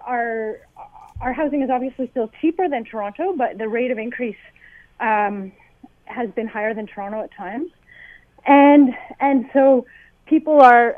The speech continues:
um, not feeling that they have, you know, that they can, um, move into a larger apartment or house to, uh, accommodate children. And also, uh, people, people's jobs.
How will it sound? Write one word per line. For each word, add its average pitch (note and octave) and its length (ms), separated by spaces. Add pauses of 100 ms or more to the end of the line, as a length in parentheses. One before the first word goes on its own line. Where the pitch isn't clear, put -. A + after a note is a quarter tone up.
(100)
um, G#3+ 480 (440)
not B3 320 (760)
feeling A#3 440
that G#3 240
they A3+ 100
have, G3+ 340
you A#3 120
know, G#3 160
that G#3+ 160
they G#3+ 80
can, G#3+ 260 (520)
um, G#3 440 (380)
move B3+ 200
into A3+ 280
a - 20
larger G#3+ 560 (300)
apartment A3 500
or G3+ 160
house G#3 300 (180)
to, G3+ 240
uh, F#3+ 160
accommodate G3+ 460
children. A#3 360 (840)
And C#4 320
also, D4 680
uh, C#4 640 (180)
people, D4 520 (420)
people's C#4+ 340
jobs. D#4 340